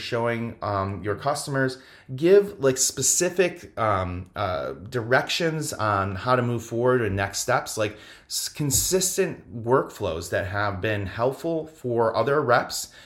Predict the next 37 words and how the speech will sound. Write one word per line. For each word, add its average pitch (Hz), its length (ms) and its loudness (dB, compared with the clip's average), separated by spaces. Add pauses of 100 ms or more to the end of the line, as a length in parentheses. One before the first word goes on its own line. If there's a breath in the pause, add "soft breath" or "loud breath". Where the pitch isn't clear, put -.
(120)
and 135 100 0
maybe 190 240 -2
some 185 320 0
that 143 180 0
you've 165 260 -6
done. 71 380 -4
Maybe 170 240 -4
sit 190 360 -2
and, 127 220 -2
and 117 260 -2
do 139 240 0
a 156 80 4
workflow, 98 720 0 (300 loud breath)
um, 87 580 -4
like 95 300 -2
a 95 100 0
practice 104 680 0
with, 95 240 -2
with 98 240 -2
one 95 200 -2
of 87 120 -4
your 87 140 -2
teammates 87 500 -6
and 101 140 -6
see 135 280 -4
how 113 240 -2
that 98 300 -2
flows. 78 440 -6 (1500 loud breath)
And 165 160 2
then 175 320 0
make 160 280 -2
it 196 60 -6
easier 180 320 0
for 170 140 -6
prospects 127 560 0
to - 120 -8
be, 92 200 -6